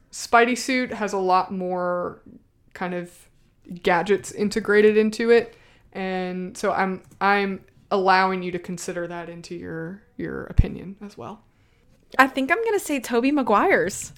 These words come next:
Speaker 1: Really?
Speaker 2: Yeah. It feels very classic,
Speaker 1: Mm-hmm.
Speaker 2: which I, I like. Um, I think it was, I, I just, I don't know. I really like kind of the side panels that his suit has, and it goes down the side of his arm.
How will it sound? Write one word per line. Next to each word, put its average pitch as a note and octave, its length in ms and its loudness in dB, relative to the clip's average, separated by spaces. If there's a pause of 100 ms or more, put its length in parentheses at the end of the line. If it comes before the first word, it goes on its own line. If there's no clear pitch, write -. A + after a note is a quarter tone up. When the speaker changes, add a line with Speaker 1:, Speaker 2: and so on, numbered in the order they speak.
(100)
Speaker 1:
Really? A#3+ 520 4 (320)
Speaker 2:
Yeah. B3+ 600 6 (280)
It - 320 2
feels F4 380 0
very E4 240 0
classic, B3 920 0
Speaker 1:
Mm-hmm. A#3 220 -2
Speaker 2:
which C4 240 6
I, A#3+ 240 10
I A#3+ 120 10
like. A3 580 2 (380)
Um, G#3 520 8 (760)
I A#3 120 6
think A3+ 480 0
it A#3 200 4
was, G#3 680 4 (420)
I, - 200 0
I A3+ 100 8
just, A3+ 240 -2
I A3+ 140 6
don't A#3+ 120 -2
know. C4 200 4
I G#3 120 6
really A#3 320 2
like C4+ 380 0
kind A#3+ 240 0
of G#3 100 -6
the G#3+ 120 -2
side A3 480 -4
panels D#4 680 -8
that C#4 240 -4
his C4+ 220 -8
suit - 360 -8
has, C#4 340 4
and A#3 120 -4
it G3 120 -6
goes A3+ 200 -4
down G3+ 460 -6
the G#3+ 120 -8
side G3 240 -4
of G3 60 -8
his F#3+ 140 -8
arm. F3+ 520 -4